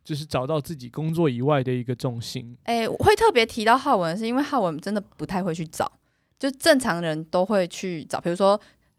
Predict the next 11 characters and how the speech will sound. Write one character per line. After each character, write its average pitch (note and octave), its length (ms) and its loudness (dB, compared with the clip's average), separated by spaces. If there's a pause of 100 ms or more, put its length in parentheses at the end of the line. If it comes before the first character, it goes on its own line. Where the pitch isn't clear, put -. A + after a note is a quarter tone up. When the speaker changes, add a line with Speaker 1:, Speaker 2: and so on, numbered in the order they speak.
Speaker 2:
呃， F3 160 0
欧 G3 160 4
边 G3 180 2
会 G3 80 -2
想 D3 140 -6
要 D3 40 -4
去 E3+ 120 -10
健 E3 280 -2
身， D3 400 -4
然 D#3 180 -8
后 E3 300 -4